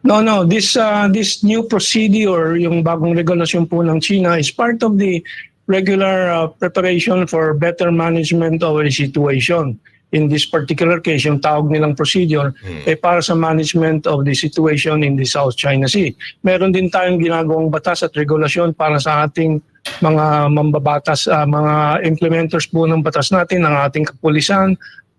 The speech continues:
Speaker 1: ang ating Coast Guard din, ano, may maritime law tayong bago, and so on. So, di-, ah, dito sa Pilipinas, na-interpret po ng ating media at ng mga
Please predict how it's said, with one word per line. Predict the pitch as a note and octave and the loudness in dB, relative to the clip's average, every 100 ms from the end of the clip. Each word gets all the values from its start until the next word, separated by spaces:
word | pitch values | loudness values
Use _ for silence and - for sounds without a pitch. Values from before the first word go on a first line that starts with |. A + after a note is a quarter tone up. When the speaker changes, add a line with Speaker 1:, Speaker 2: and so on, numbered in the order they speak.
| _ C#3 | _ -2
Speaker 1:
ang | C#3+ | 0
ating | C#3+ D3+ D3+ | 0 0 0
Coast | F#3+ F3 F#3+ | 0 0 0
Guard | F#3+ | 0
din, | F3+ G3+ G3+ G3+ | 0 0 2 0
ano, | E3+ D#3+ F3 | 0 0 0
may | E3 D#3 | 0 0
maritime | D3+ D3+ D3+ E3 D#3 D#3 | 0 0 -2 0 0 0
law | D3+ | -2
tayong | D3+ D3+ D3 D3+ | -2 -2 0 0
bago, | F3 F#3+ F#3 F#3 | 0 0 0 0
and | E3+ D3 | 0 -2
so | F3 F3 | -2 -2
on. | E3 | -2
So, | E3+ D#3 - - - _ _ _ _ - - G3+ A3+ F#3 | -2 -4 -6 -16 -18 _ _ _ _ -6 -2 -2 -4 0
di-, | F#3 A#3 A3+ - G#3 | 2 2 -2 -2 0
ah, | G#3+ A3 G#3+ | 0 0 0
dito | G#3 C4 C#4+ | 0 0 -2
sa | B3+ | -2
Pilipinas, | B3+ A#3 A#3 A#3 G3+ D#3+ | -2 -2 0 0 0 0
na-interpret | G3 G#3 G#3 G3 G#3 G3 G3+ | 0 0 0 0 -2 -2 -2
po | G#3+ | 0
ng | G#3 G3 F#3+ | 2 2 0
ating | F3 F#3+ F#3 | -2 0 0
media | G#3+ G3+ F3+ D#3 D3+ | 2 2 2 0 0
at | D#3 | -2
ng | E3+ D#3+ | 0 0
mga | D#3 | 0